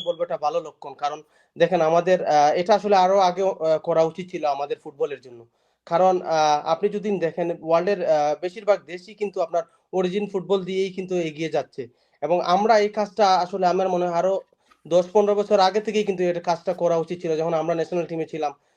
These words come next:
তখন থেকে যদি এইগুলা এরকম রিসার্চ করা হতো প্লেয়ারগুলাকে, তাহলে আমার মনে হয় বাংলাদেশ টিম আর একটু ভালো করতে পারতো আগেই। So এখন যেহেতু আরম্ভ, আহ, শুরু হয়েছে,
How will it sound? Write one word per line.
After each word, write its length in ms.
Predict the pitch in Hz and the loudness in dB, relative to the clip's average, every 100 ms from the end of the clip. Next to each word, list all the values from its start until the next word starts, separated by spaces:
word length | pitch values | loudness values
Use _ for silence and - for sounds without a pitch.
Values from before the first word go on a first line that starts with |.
| _ | _
তখন 240 | 190 185 202 | 2 2 2
থেকে 200 | 196 196 | 0 0
যদি 240 | 185 190 | 0 -4
এইগুলা 460 | 185 175 170 190 165 | -4 -4 0 0 0
এরকম 300 | 170 196 175 | -2 -4 -4
রিসার্চ 360 | 175 202 185 | -2 -4 -2
করা 200 | 196 180 | 0 0
হতো 220 | 170 175 | 0 -4
প্লেয়ারগুলাকে, 560 | 170 175 160 156 156 160 | -2 -2 -2 -2 -4 -4
তাহলে 260 | 156 160 156 | -4 -2 -2
আমার 180 | 156 | -2
মনে 140 | 151 156 | -2 -2
হয় 80 | 147 | -2
বাংলাদেশ 380 | 147 147 147 - | -4 -6 -10 -18
টিম 140 | 160 - _ _ _ | -18 -18 _ _ _
আর 160 | 165 175 | 2 2
একটু 180 | 180 196 | 2 2
ভালো 260 | 160 185 | 4 2
করতে 260 | 190 175 175 | -2 0 2
পারতো 240 | 156 156 | 2 4
আগেই। 380 | 151 143 135 120 _ _ - | 2 2 -6 -12 _ _ 0
So 80 | 180 | 2
এখন 280 | 202 262 220 | 4 2 4
যেহেতু 280 | 233 240 | 2 4
আরম্ভ, 480 | 226 190 208 214 214 | 4 4 2 -2 -2
আহ, 300 | - 180 170 165 | 2 4 2 -2
শুরু 200 | 190 214 | 0 2
হয়েছে, 420 | 202 185 180 170 | 2 0 0 -2